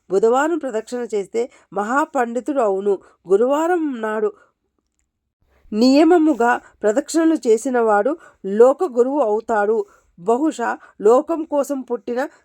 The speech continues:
కారణజన్ముడు తప్ప కర్మ అన్-, అను-, అనుభవించటానికి పుట్టిన జన్మ కాదు ఇది.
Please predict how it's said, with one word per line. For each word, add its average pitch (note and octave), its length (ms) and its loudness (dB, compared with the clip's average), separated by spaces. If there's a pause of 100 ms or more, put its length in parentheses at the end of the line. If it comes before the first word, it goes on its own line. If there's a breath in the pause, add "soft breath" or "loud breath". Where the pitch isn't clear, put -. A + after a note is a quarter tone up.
(100)
కారణజన్ముడు A#3 800 -2
తప్ప A3+ 440 -4 (280 soft breath)
కర్మ B3 360 -2 (160)
అన్-, A3 320 -8 (140)
అను-, A#3+ 280 -4 (300)
అనుభవించటానికి B3 1000 -4 (280 soft breath)
పుట్టిన D4 360 -2
జన్మ A3 340 -4
కాదు G3+ 520 -4 (220 soft breath)
ఇది. F#3 380 -6